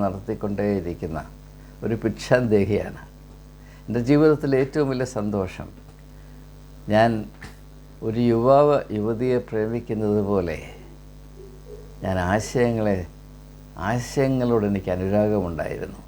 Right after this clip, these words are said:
എന്നതാണ്. അതുകൊണ്ട് തന്നെ ഞാൻ നേടിയിട്ടുള്ള സമ്പത്ത്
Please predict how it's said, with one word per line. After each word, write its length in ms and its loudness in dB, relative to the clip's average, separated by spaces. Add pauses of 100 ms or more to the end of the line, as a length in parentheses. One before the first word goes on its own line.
(140)
എന്നതാണ്. 420 -6 (1120)
അതുകൊണ്ട് 380 4 (100)
തന്നെ 220 0 (580)
ഞാൻ 100 0 (120)
നേടിയിട്ടുള്ള 500 0 (120)
സമ്പത്ത് 460 0